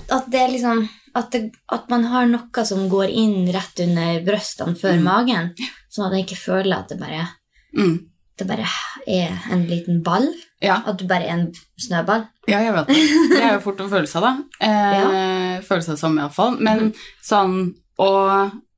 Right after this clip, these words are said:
Speaker 2: få en eller annen form for silhuett, at det, det, det må være stramt ett sted.
Speaker 1: Mm.
Speaker 2: Og så kan du velge hvor.
Speaker 1: Mm.
Speaker 2: Vil du ha liksom trange armer,
Speaker 1: Mm.
Speaker 2: og så kan du la resten flyte,
Speaker 1: Mm.
Speaker 2: så kan du ha det trangt her.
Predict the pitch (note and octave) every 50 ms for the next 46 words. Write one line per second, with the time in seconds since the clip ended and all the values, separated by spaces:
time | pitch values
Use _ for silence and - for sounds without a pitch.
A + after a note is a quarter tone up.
0 | _ _ _ _ _ _ _ - - A3 - - - G#3+ G3 G#3 - - - G#3
1 | F#3+ F3 F3+ F3+ F3 E3+ E3+ - E3 D#3 E3 - E3 D#3+ - E3+ E3 E3 G3+ B3
2 | - - - - - _ _ _ - - G3 G3 F#3 F#3+ F#3 - - - - -
3 | G#3 F#3+ - G3+ G#3 G3+ G#3 G#3 G#3 - G3+ G#3+ A3 G#3+ G#3+ G#3+ A3+ A3+ - -
4 | C#4 F#3+ F#3+ - - - E3+ - - - - D3 C#3+ C#3+ C#3+ - - - _ _
5 | _ _ _ _ - G#3+ G3+ F#3 - _ _ - - G#3+ G#3+ G#3 A3 G#3+ G#3 G3+
6 | G3 E3 D3 D3+ C#3+ D3 C#3 C#3 - _ _ _ _ _ _ _ - G#3 G3+ -
7 | G3+ G3+ G#3 G#3+ G3+ G3+ G#3 G3+ F#3 F3 F3 E3+ E3+ - - _ _ - - A3+
8 | G3+ F#3 E3+ D#3+ - - - - G3+ F#3 E3+ D#3 D#3 F3+ C4+ D#4+ F4 F4 - -
9 | _ - A3 G#3+ G#3 - - - G3 G3 G3 G#3 G3 F#3+ F#3+ F#3+ F#3 F#3 - -
10 | F3+ F3 E3+ - - - D3+ D#3 - F3+ E3 D#3+ D#3+ - F#3 A#3 D4 F4 F4+ F4+
11 | - - A3 A3 G3 G#3 A3 G#3 F#3+ F#3+ F#3 F3+ F3 - - F3 F#3+ F3 E3+ F3
12 | E3 E3 - D#3+ D#3 D#3+ - - - G3+ G3+ B3